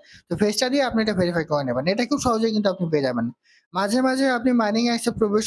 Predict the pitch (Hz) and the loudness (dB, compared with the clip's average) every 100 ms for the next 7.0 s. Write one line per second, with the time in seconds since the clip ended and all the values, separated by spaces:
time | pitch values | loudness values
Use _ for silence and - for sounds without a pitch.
0 | 247 262 233 190 220 214 226 220 208 220 | 0 0 0 0 0 -2 -2 0 2 2
1 | 196 196 208 196 190 196 190 160 139 123 | 2 2 2 2 2 0 0 0 0 -2
2 | _ _ _ 185 190 220 220 208 220 220 | _ _ _ -2 0 0 2 2 4 4
3 | 196 202 220 214 196 208 208 208 - _ | 2 2 2 2 2 2 2 -2 -8 _
4 | 170 - 196 196 202 202 202 196 196 196 | -8 0 2 2 0 0 2 2 2 2
5 | 202 196 180 - 156 139 143 180 196 226 | 2 2 0 -2 -2 -2 0 0 0 0
6 | 208 208 226 220 214 226 226 220 233 262 | 0 2 2 2 2 2 0 0 0 0